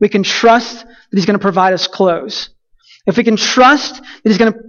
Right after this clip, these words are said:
he's going to be the propitiation for our sins, then we can trust that he's gonna provide food for us.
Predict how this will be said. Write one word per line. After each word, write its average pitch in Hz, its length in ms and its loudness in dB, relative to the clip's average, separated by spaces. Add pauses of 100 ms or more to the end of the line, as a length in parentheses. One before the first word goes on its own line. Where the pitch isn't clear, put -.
(260)
he's 220 180 2
going 240 420 4
to 269 100 0
be 247 100 2
the 208 80 0
propitiation 240 720 2
for 226 180 0
our 208 120 2
sins, 247 600 0
then - 1160 -8
we 208 60 2
can 202 120 -2
trust 247 500 2
that 233 60 -4
he's 196 100 -4
gonna 202 160 0
provide 196 440 0
food 185 260 0
for 175 260 -2
us. - 280 -10